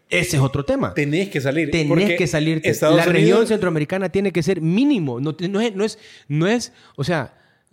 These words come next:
Speaker 1: no es algo aspiracional. Lo tenés
Speaker 2: Es
Speaker 1: que
Speaker 2: que es
Speaker 1: hacer.
Speaker 2: el, es el mercado meta, el, el
Speaker 1: Ese es el
Speaker 2: principio, el
Speaker 1: mercado
Speaker 2: principio,
Speaker 1: meta.
Speaker 2: pa.
Speaker 1: Exactamente.
Speaker 2: No es el aspirativo, sino que
Speaker 1: Es
Speaker 2: es el,
Speaker 1: ese.
Speaker 2: tenés que ten-,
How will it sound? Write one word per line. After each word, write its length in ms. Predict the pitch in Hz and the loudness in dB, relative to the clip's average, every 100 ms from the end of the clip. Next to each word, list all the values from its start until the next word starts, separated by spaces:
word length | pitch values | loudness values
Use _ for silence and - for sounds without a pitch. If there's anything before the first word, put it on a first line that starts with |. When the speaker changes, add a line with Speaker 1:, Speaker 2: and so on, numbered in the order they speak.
| 139 | -4
Speaker 1:
no 280 | 156 180 | -2 0
es 320 | 208 247 240 - | 0 -2 -4 -4
algo 220 | 175 202 | -2 -2
aspiracional. 640 | 190 156 127 185 120 - _ _ _ _ _ _ _ - | -2 -2 0 -2 -2 -8 _ _ _ _ _ _ _ -8
Lo 200 | 135 123 | -8 -6
tenés 520 | 113 101 117 190 185 | -6 -4 0 0 0
Speaker 2:
Es 60 | |
Speaker 1:
que 60 | 127 | -2
Speaker 2:
que 80 | 147 | 0
es 60 | 135 | 2
Speaker 1:
hacer. 140 | 110 | 2
Speaker 2:
el, 60 | 165 | 0
es 60 | 156 175 | 0 0
el 60 | |
mercado 300 | 180 170 185 | -2 -2 -2
meta, 340 | 185 220 147 135 | -2 -2 -2 -2
el, 80 | 139 | 0
el 40 | |
Speaker 1:
Ese 80 | 156 | 0
es 80 | 156 | 0
el 40 | 151 | 2
Speaker 2:
principio, 180 | 180 170 | 2 2
el 40 | |
Speaker 1:
mercado 200 | 185 170 | 2 0
Speaker 2:
principio, 260 | 226 - 202 | 0 0 -4
Speaker 1:
meta. 220 | 214 180 | -4 -4
Speaker 2:
pa. 60 | 143 | -4
Speaker 1:
Exactamente. 460 | 123 175 - 139 | -2 -4 -2 0
Speaker 2:
No 40 | 190 | 2
es 20 | |
el 60 | 240 | 0
aspirativo, 520 | - 202 180 269 185 | 0 0 -2 0 -2
sino 200 | 160 180 | 0 0
que 80 | 202 | 2
Speaker 1:
Es 60 | |
Speaker 2:
es 60 | 190 | 2
el, 60 | 190 | 2
Speaker 1:
ese. 260 | 170 175 175 | 0 0 0
Speaker 2:
tenés 200 | 170 185 | 0 0
que 80 | 185 | 0
ten-, 260 | 180 180 | -2 -6